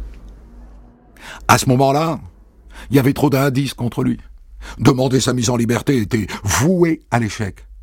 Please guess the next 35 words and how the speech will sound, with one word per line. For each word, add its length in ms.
et 80
inopportun. 800
Mais 200
là, 280
la 140
prise 160
de 80
parole 300
du 100
procureur 480
change 320
tout. 180
Il 140
dit 100
que 100
Maëlys 580
a 140
disparu 500
à 100
deux 280
heures 160
quarante-cinq. 560
Mais 260
au 160
vu 220
des 140
témoignages, 520
ça 180
ne 140
tient 280
pas. 460
Et 80
puis 140
si 180
Maëlys 480